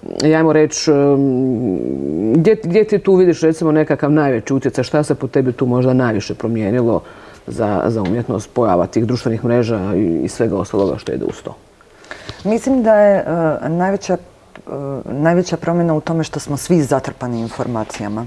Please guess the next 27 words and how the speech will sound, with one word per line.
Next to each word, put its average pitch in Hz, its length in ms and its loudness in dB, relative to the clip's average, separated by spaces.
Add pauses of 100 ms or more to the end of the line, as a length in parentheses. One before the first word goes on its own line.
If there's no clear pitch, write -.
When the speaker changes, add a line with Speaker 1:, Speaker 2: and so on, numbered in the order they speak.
(160)
Speaker 2:
Kroz 175 240 -2
to 233 160 4
more 208 300 4
se 180 140 -6
treba 170 300 0
probiti. 131 640 -4 (180)
Kad 160 200 -4 (360)
odeš 131 540 -6 (880)
na 123 160 -6
internet, 156 680 0 (380)
<laughs> - 400 0
prođeš 190 520 0
kroz 180 220 0 (100)
ta 175 140 2
vrata. 165 520 2 (1000)
U 226 100 4
tvojoj 190 260 2
mojoj 175 200 4
generaciji 165 560 2
najčešće, 160 580 4
ovaj, 156 200 4
kroz 220 220 4
Facebook. 202 560 2 (680)
<laughs> - 680 -10
U 180 100 2
generaciji 160 500 2
boomera. 147 480 0